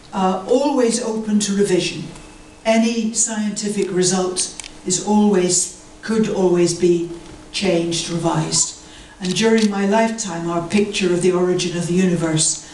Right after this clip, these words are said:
has got modified quite a bit. But this is our current best stan-,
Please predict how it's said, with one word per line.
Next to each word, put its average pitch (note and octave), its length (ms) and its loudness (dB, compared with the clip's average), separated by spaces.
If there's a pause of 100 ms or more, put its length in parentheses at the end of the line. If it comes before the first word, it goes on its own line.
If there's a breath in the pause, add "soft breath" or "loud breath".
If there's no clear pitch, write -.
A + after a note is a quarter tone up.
(140)
has G3+ 180 0
got E3+ 220 -8
modified E3+ 520 -2
quite D#3 260 -2
a D#3 40 -2
bit. - 300 -2 (460 loud breath)
But G3+ 140 2
this C#4 200 2
is D#4+ 140 2
our B3+ 200 -2
current B3+ 400 2
best A3 320 2
stan-, F#3+ 300 -10